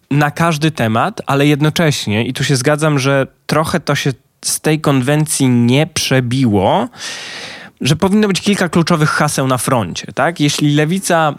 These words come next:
zdaje sobie sprawę z tego, że wypychanie na front kwestii światopoglądowych jej nie pomaga,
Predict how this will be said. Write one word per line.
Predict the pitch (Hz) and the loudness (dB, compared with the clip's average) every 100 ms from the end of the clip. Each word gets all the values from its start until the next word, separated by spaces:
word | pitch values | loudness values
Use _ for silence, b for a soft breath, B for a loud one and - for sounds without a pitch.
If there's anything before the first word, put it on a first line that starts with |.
| _ - | _ -6
zdaje | 117 151 170 | 0 0 0
sobie | 143 123 | -2 -6
sprawę | - 131 120 | -2 -2 -2
z | - | -2
tego, | 151 127 120 | -2 0 0
że | 110 113 107 107 B B B B B | 0 0 0 -4 B B B B B
wypychanie | 101 127 131 139 156 | -4 -2 0 0 2
na | 147 123 | 2 0
front | 151 143 | -2 -2
kwestii | - 139 - | -2 -4 -2
światopoglądowych | 123 135 120 120 120 123 135 127 110 - | -2 -2 -2 -2 0 2 2 0 -2 -4
jej | - 123 127 | -2 2 4
nie | 135 147 | 4 2
pomaga, | 147 139 127 110 101 107 165 | 0 0 0 0 0 0 -2